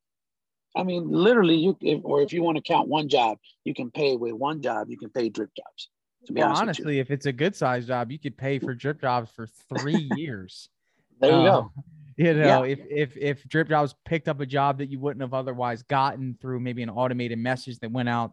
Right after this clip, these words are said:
Speaker 2: two, three weeks later, um,
Speaker 1: Mm-hmm.
Speaker 2: there's so much here, man. But Danny, dude, this is great. I think somebody listening to this, uh, probably got some value.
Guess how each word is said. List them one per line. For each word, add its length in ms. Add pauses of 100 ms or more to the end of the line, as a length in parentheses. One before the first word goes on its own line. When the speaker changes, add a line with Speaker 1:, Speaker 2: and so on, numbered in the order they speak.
Speaker 2:
two, 360
three 220
weeks 300
later, 420 (480)
um, 300
Speaker 1:
Mm-hmm. 80
Speaker 2:
there's 180
so 140
much 240
here, 180
man. 280
But 220
Danny, 320
dude, 240
this 220
is 140
great. 400
I 60
think 280
somebody 400
listening 300
to 80
this, 440
uh, 260
probably 280
got 180
some 140
value. 540